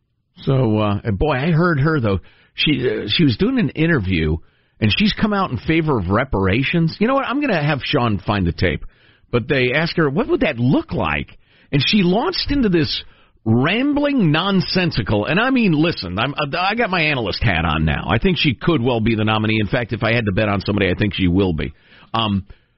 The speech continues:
but she launched into this nonsensical explanation of how slavery caused multi-generational post-traumatic stress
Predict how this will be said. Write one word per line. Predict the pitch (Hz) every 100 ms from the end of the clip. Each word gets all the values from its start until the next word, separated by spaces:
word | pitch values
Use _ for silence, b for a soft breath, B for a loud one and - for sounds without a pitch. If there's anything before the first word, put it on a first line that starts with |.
| b b
but | 127 127 156
she | - - 262 294 -
launched | 151 180 180 170
into | 156
this | 120 110 101
nonsensical | 104 104 139 208 262 254 - - 220 233 - 95 90 73 73 _ _
explanation | 143 160 - 175 165 175 147 104 69 - b b b b
of | 123 127
how | 135 143 131 123
slavery | - - - - 175 214 254 247 269 277 349 359 - _ _ _ _ _ _ _ _ _ _ _ -
caused | 196 175 147 104
multi-generational | 139 208 240 240 180 214 202 196 185 - 170 143 -
post-traumatic | 202 190 - 175 147 135 117 -
stress | - 113 80 60 -